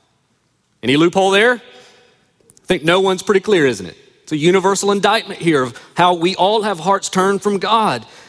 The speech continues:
Now, I know that we often hear people's assessment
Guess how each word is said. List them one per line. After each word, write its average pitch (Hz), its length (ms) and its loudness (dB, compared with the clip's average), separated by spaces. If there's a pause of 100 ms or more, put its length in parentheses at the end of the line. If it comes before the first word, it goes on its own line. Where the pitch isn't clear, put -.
(140)
Now, 196 80 0
I 214 40 0
know 262 180 2
that 226 100 2
we 202 140 2
often 208 300 0
hear 190 140 4
people's 190 440 0
assessment 127 720 -2